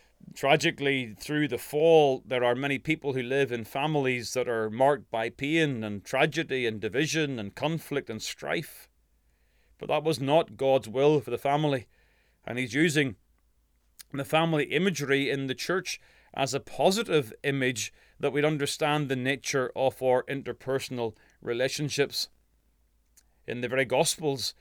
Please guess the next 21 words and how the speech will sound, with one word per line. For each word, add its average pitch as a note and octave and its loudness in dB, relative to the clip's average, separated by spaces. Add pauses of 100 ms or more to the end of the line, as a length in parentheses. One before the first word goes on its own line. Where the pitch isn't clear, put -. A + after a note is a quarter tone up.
(360)
there A2 -2
is B2 0
the A#2 -6
occasion C#3+ 0
where A#2 0 (540)
the - -2
Lord's C3+ 2
mother C#3 2
and A2+ -6 (140)
his - -6
half-brothers C#3+ 2
come E3 4
to - -6
him, B2+ 0 (400)
and A2+ -8
the B2+ -4
Lord C3+ 4
takes D#3+ 0
the D3 -2
opportunity D3 -2
to C3 -4